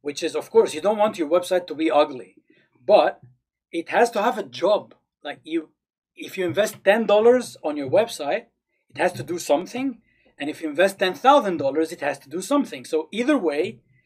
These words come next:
first, before, if you, most people, you know,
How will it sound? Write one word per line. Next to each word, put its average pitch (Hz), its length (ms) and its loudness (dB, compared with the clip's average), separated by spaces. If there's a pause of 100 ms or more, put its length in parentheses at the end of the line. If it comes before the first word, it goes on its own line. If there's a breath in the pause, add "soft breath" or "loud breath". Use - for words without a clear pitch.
(340)
first, 277 340 6
before, 220 380 2 (440)
if - 180 -18
you, 220 300 -6
most 226 300 0
people, 226 540 -10 (340)
you 170 120 -8
know, 143 240 -8